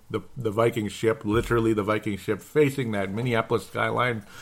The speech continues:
It's gonna be pretty cool to see that Minneapolis skyline. And I would love to sit in the back of that ship, if you know what I mean,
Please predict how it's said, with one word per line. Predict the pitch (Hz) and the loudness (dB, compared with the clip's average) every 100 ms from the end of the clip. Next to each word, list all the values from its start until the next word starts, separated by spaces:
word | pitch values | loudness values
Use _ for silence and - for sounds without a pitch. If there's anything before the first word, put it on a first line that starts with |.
| - - - | -18 -18 -8
It's | 135 160 | -4 2
gonna | 170 | 6
be | 165 131 | 6 6
pretty | 175 180 | 4 4
cool | 165 147 110 | 6 6 6
to | |
see | - 131 | 0 2
that | 123 110 | 2 2
Minneapolis | 120 123 123 - | 0 0 -2 -4
skyline. | - 110 95 95 92 90 - - - | -2 -2 -2 -4 -6 -10 -20 -20 -14
And | 113 107 | -6 -4
I | 101 123 | 2 4
would | 117 | 6
love | 117 117 | 6 4
to | 110 | 2
sit | 127 117 | 2 0
in | |
the | 98 | 0
back | 95 117 117 | 0 0 2
of | |
that | 107 95 | 0 0
ship, | - 117 - - | 0 -2 -2 -12
if | 127 117 | -10 -6
you | 107 | -2
know | |
what | 107 101 | 0 0
I | |
mean, | 101 104 101 | -2 -4 -4